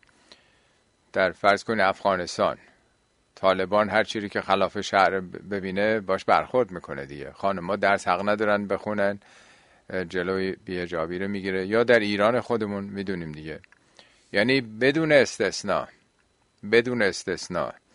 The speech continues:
در فقه اهل تسنن و تشیع، کسی اگر از دین برگرده، مرتد بشه، خب می‌گن باید کشتش. خیلی روشن،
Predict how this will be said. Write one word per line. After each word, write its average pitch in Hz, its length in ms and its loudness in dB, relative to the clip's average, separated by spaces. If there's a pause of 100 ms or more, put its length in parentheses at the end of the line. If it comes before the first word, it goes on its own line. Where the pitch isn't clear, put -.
(540)
در 98 160 6
فقه 127 560 0
اهل 90 380 2
تسنن 90 880 -2 (340)
و 90 360 -2
تشیع، 101 800 4 (920)
کسی 131 380 2
اگر 104 300 6
از 95 180 4
دین 110 240 -2
برگرده، 101 760 2 (920)
مرتد 107 520 2
بشه، 127 580 0 (1080)
خب 92 300 -4 (140)
می‌گن 95 340 -2
باید 101 200 4
کشتش. - 580 0 (880)
خیلی 113 200 0
روشن، 117 500 2